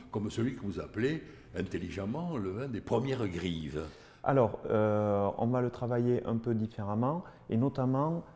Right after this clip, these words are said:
Speaker 2: euh, les dates de récolte. Ici, on va le récolter quinze jours avant,
Speaker 1: Mhm.
Speaker 2: avec,
Speaker 1: Avant
Speaker 2: euh,
Speaker 1: quoi ?
Speaker 2: avant les premières grives, pardon.
Speaker 1: D'accord.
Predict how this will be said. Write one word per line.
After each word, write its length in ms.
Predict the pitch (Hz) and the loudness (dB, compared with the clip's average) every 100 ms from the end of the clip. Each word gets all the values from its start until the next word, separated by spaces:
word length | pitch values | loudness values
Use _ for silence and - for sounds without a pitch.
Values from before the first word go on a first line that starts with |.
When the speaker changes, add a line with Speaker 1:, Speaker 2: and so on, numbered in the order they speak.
| - - | -20 -4
Speaker 2:
euh, 580 | - 110 107 104 104 104 | 2 4 4 4 4 2
les 160 | 104 110 | 4 4
dates 260 | 139 143 | 4 4
de 80 | 127 | 2
récolte. 520 | 123 117 - 101 95 90 85 - - | 4 2 4 2 2 0 -2 -6 -2
Ici, 520 | 120 - 156 175 185 | -2 0 2 2 2
on 100 | 117 | 2
va 120 | 117 | 4
le 80 | 117 | 4
récolter 840 | 113 113 117 113 113 127 120 - - | 4 2 2 2 4 6 6 2 -4
quinze 340 | 156 147 131 | 0 2 4
jours 240 | 123 120 107 | 4 4 2
avant, 380 | 101 113 170 214 - | 2 0 -2 -8 -12
Speaker 1:
Mhm. 60 | 107 90 85 | -12 -10 -8
Speaker 2:
avec, 480 | - 113 120 120 - | -2 4 6 4 6
Speaker 1:
Avant 160 | 113 107 | 6 6
Speaker 2:
euh, 120 | 104 | 6
Speaker 1:
quoi ? 260 | 101 92 85 - - - | 4 2 0 -8 -18 4
Speaker 2:
avant 400 | 117 120 151 143 | 6 8 8 8
les 140 | 113 | 6
premières 420 | 113 - 117 110 101 | 6 2 2 4 2
grives, 360 | 113 156 180 - | 4 4 4 0
pardon. 280 | 95 101 | 0 2
Speaker 1:
D'accord. 200 | 143 170 | 0 -2